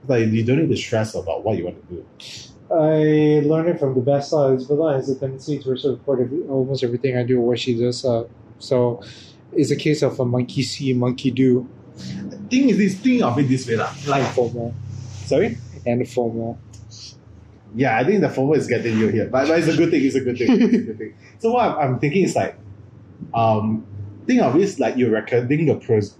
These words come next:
Speaker 1: process of creating a content.
Speaker 2: Yeah.
Speaker 1: Instead of creating content itself. You're recording the process for like, uh, today I'm meeting with Chin Kiat, and then, like, uh, so that we can maybe discuss about what we're gonna do for the content. So this is kinda like a recording process for that content partic-,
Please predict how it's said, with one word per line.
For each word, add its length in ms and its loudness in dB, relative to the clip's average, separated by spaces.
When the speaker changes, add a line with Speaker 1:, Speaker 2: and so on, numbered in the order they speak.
Speaker 1:
process 420 -2
of 200 -6
creating 460 0
a 80 0
content. 360 -12
Speaker 2:
Yeah. 260 0
Speaker 1:
Instead 240 0
of 300 -6
creating 340 0
content 320 -4
itself. 400 -6
You're 120 4
recording 360 2
the 60 -2
process 260 -2
for 100 -4
like, 180 -6
uh, 100 -8
today 200 0
I'm 160 0
meeting 240 -2
with 80 -6
Chin 160 -8
Kiat, 320 0
and 80 -2
then, 140 0
like, 240 -6
uh, 160 -6
so 120 -4
that 120 0
we 80 -10
can 160 -20
maybe 160 -18
discuss 480 -8
about 240 -6
what 120 -2
we're 120 -2
gonna 240 -8
do 80 -4
for 160 -4
the 80 -16
content. 480 -4
So 160 -2
this 240 2
is 160 -2
kinda 240 0
like 320 -2
a 40 -10
recording 360 -4
process 560 -8
for 340 0
that 240 -2
content 460 -8
partic-, 260 -16